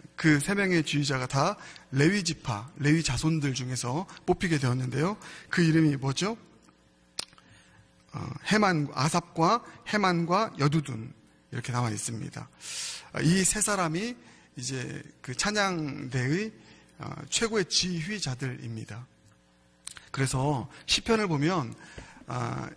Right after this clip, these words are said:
이 세 사람의 이름이 많이 나오죠. 특별히 아삽의 시다, 막 이렇게 많이 나옵니다. 시편은 노래이죠. 예, 노래로 다 불려졌습니다. 근데 이들이 만든 노래가 시편이 되었기 때문에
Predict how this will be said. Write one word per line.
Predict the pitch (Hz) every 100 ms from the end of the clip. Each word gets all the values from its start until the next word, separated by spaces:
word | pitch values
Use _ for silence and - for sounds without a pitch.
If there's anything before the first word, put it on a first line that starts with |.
| -
이 | 135 135 131 135 - - - - - _ - _ _ -
세 | - 190
사람의 | 214 202 170
이름이 | 139 135
많이 | 123 120
나오죠. | 110 110 113 117 - _
특별히 | - - 139
아삽의 | - 117 143 160 151
시다, | 135 160 143 113 127 - - _
막 | 139
이렇게 | 135 139 139 139 185 - - -
많이 | 127 143 135 113 - -
나옵니다. | 113 120 127 113 107 113 135 - - - -
시편은 | - 208 - 226 196
노래이죠. | 127 143 175 139 117 120 127 120 123 _ 127
예, | 117 110 110 -
노래로 | 120 135 151 147
다 | - 131
불려졌습니다. | 123 131 123 120 120 107 104 170 202 - - - -
근데 | 123 143
이들이 | 175 202
만든 | 147 139 156 156
노래가 | 135 151 160 180 247 - - -
시편이 | - 233 - 226 185
되었기 | 139 127 139
때문에 | 131 120 135 202 233